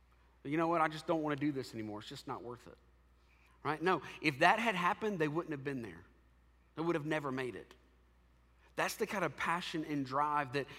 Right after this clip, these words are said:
man, we don't allow drift to take place. We don't allow the alignment in our car to be out of whack to where we just slowly drift off, and then all of a sudden we're just this normal thing. We do worship the way we do worship, and then it goes away. No, we're continually passionate about worship.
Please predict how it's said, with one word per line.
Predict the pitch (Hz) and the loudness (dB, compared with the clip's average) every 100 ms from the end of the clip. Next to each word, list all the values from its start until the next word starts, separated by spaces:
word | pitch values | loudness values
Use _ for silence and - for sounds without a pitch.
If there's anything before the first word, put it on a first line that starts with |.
| - - | -12 -2
man, | 165 | 0
we | 185 | 4
don't | 214 185 | 4 6
allow | 160 165 | 6 4
drift | 151 117 139 156 147 - - | 2 -4 -2 -2 -4 -12 -18
to | 135 | -10
take | 135 127 | -8 -8
place. | - 127 110 | -4 -2 -2
We | 156 | 0
don't | 214 208 | 2 4
allow | 170 170 180 | 6 6 6
the | 160 | 6
alignment | 147 147 156 175 160 | 4 6 6 6 2
in | 143 | 0
our | |
car | 139 - 160 | -2 0 0
to | 156 | 0
be | 151 | 0
out | 139 | 2
of | 139 | 2
whack | 135 151 139 | 4 2 2
to | 143 | -2
where | 143 | 0
we | 143 | 0
just | 147 143 | -4 -8
slowly | 143 139 143 143 143 147 151 | -2 0 0 0 -2 -2 -4
drift | 135 135 139 - | -6 -4 -4 -2
off, | 139 135 131 - - - | 0 0 -4 -12 -16 -6
and | 139 | 0
then | 147 | 6
all | 143 | 6
of | 143 | 4
a | |
sudden | - 147 143 | 0 0 0
we're | 135 | 0
just | 135 139 131 | -2 -4 -8
this | 139 127 - | -8 -8 -2
normal | 131 139 139 135 | 0 0 0 -4
thing. | 139 135 127 127 | -4 -2 -2 -2
We | 127 | -4
do | 135 | -4
worship | 135 131 131 143 | -2 -2 -2 -6
the | 131 | -4
way | 131 | -4
we | 127 | -4
do | 131 | -6
worship, | 123 123 123 123 | -4 -4 -4 -8
and | 120 | -4
then | 120 | -4
it | 117 | -2
goes | 117 110 | -6 -6
away. | 107 104 90 - - - - - | -6 -6 -8 -14 -20 -20 -16 -2
No, | 156 | 0
we're | 151 185 | 4 4
continually | 160 - 156 131 - 180 202 185 175 165 | 2 -2 -6 -6 -2 -2 2 2 2 0
passionate | - - 151 - 147 135 - - - | -4 -2 -2 -2 -4 -6 -6 -14 -10
about | 117 127 127 | -2 0 0
worship. | 131 131 - 123 | -2 -4 -4 -6